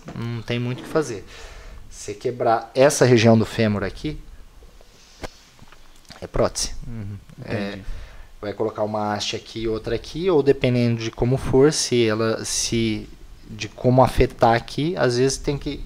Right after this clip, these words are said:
Speaker 1: tirar a, a cabeça do fêmur também e colocar uma metálica.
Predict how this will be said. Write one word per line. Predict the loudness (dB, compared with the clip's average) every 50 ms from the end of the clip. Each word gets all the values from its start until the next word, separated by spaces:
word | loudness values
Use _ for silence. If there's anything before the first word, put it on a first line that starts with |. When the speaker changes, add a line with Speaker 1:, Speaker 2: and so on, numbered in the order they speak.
| -12 -8
Speaker 1:
tirar | -6 -6 -4 -2 -2 2 2 4 6 6 6 4 4 0 -4 -6
a, | -6 -4 -4 -2 -4 -4 -6
a |
cabeça | -6 -6 -6 -4 -2 -2 -4 -2 -2
do | -4 -4
fêmur | -2 2 2 2 2 2 -2 -6
também | -2 0 0 0 2 0 0 0 -2
e | -2
colocar | 0 0 0 0 0 0 0
uma | 2 2 2 0 0 0
metálica. | 0 -2 -4 -2 0 0 0 0 0 -8 -18